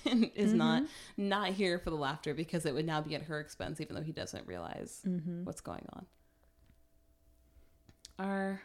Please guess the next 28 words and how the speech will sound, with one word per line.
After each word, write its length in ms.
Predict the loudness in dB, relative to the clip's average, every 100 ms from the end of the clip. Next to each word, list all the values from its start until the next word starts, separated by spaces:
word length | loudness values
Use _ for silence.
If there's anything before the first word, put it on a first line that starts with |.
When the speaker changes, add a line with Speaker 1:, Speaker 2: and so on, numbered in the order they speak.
| -6
Speaker 1:
our 80 | -4
last 380 | -2 -4 -4
one, 220 | 0 0 0
a 100 | 0
non-Bennet 720 | 2 4 4 2 0 -2 -6
for 120 | -8
once. 500 | -8 -8 -8 -12 -14 0
Speaker 2:
A 60 | 4
non-Bennet? 800 | 6 6 4 2 0 -2 -4 -10 _ 8
Well, 260 | 8 8 4
we 80 | 4
did 200 | 4 2
two 160 | 4 6
non-Bennets. 680 | 6 4 2 0 -4 -8 -12 _ 0
Speaker 1:
Yes, 480 | 2 2 0 -8 -12 _ _ _ -8
this 180 | -6 -6
is 80 |
true. 260 | -8 -8 -10 -18 _ _ _ _ _ -16 -6
Miss 180 | -4 -2
Charlotte. 640 | -2 -2 -2 -4 -10 -18 -20 _ _ -10
Speaker 2:
Charlotte 520 | -4 2 4 4 2
Lucas, 680 | 2 2 0 -4 -6 -8 -6 0
or 160 | 0
Charlotte 400 | 2 4 4 4
Collins, 560 | 2 4 4 4 2 2
née 300 | 4 4 4
Lucas. 480 | 4 2 0 0 4
Speaker 1:
Mm-hmm. 580 | 6 6 4 2 0